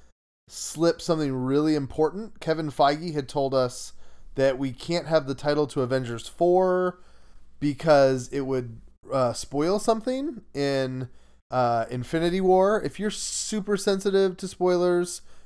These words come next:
you may wanna skip the next minute or two, but I don't think it actually is a spoiler. So Feige said the new title would s-, would spoil something that happens in Infinity War.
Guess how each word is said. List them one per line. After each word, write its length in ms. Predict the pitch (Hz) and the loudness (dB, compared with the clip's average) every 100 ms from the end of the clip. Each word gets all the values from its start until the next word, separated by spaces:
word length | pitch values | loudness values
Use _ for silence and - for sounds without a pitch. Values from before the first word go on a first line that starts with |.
| - | -12
you 120 | 135 | -4
may 140 | 143 143 | 0 2
wanna 200 | 139 135 | 2 0
skip 220 | - 143 | -4 -6
the 80 | 135 | -4
next 200 | 135 - | -4 -4
minute 240 | 139 139 | -4 -4
or 80 | 135 | -6
two, 420 | 127 143 131 131 123 | -4 0 2 2 0
but 240 | 117 107 _ - | -2 -4 _ -4
I 60 | 127 | -2
don't 160 | 127 | -2
think 140 | 135 120 | -4 -2
it 60 | |
actually 300 | 127 120 120 | -2 -2 -4
is 100 | 120 | -4
a 60 | 107 | -4
spoiler. 500 | - 107 98 95 - - _ _ _ | -8 -8 -8 -12 -14 -20 _ _ _
So 140 | - | -4
Feige 340 | 147 185 180 180 | 2 4 4 0
said 240 | 185 156 | 2 0
the 60 | 139 | 0
new 140 | 165 | -4
title 340 | 170 170 156 143 | 2 2 4 2
would 140 | 127 | 0
s-, 160 | - - | -4 -14
would 400 | 139 - 139 127 | -10 -6 -6 -4
spoil 260 | - 147 | 0 0
something 220 | 135 156 143 | 2 0 0
that 80 | |
happens 400 | 123 131 131 123 | 0 0 0 -6
in 140 | - 120 | -8 -8
Infinity 440 | 117 139 123 107 | -6 -4 -4 -4
War. 460 | 104 95 90 87 | -4 -6 -8 -14